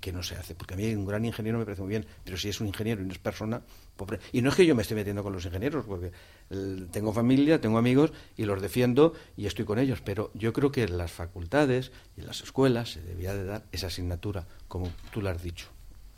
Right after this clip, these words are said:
Muy bien, y además te felicito y enhorabuena que siga así. Y si te parece, eh,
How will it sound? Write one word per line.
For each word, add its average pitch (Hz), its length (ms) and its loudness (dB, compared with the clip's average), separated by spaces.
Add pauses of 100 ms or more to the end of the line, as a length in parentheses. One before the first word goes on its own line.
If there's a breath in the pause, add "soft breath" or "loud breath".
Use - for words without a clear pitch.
Muy 113 180 4
bien, 110 380 0
y - 20 2
además 92 320 -4 (500 soft breath)
te 92 120 -6
felicito 117 560 0 (300 loud breath)
y 95 100 -6
enhorabuena 104 400 -4
que 101 80 -8
siga 95 220 -8
así. 92 240 -10 (100)
Y 123 80 -6
si 110 80 -4
te 127 80 -4
parece, 165 400 2 (480 loud breath)
eh, 117 640 0